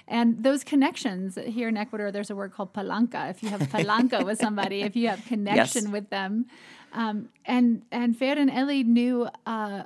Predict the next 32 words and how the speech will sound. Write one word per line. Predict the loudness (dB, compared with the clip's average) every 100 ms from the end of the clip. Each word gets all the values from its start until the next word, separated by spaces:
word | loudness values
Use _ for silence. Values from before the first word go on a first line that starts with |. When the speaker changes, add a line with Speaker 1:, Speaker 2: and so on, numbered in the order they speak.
| -8
Speaker 1:
a | -6 0
woman | 4 4
who | 4 2
was | 0
running | 0 0 0
a |
very | -2 -2 -2
successful | -4 -6 -4 -2 -4
upper-class | -4 -4 -4 -4 -4
school | -8 -4 0 2 2 0 -4 _ -20 _ _ _
that | -2 0
had | 0 0 2
outgrown | 4 4 4 4 4 2 0
Speaker 2:
Yeah. | -4 -2
Speaker 1:
that | -2 -2 -6
space, | -6 -2 -2 -2 0
and | 2
they | 2
had | 0
to |
go | 0
build | 0 0 2
their | 2 0
own | 2 4 4 2 -4 _
new | 4 8 6
campus | 6 2 2 0 -2 -2
out | 0 0
where | 0 -2
there | 0
was | 2
more | 2 2 0
land. | 2 2 2 -2 -6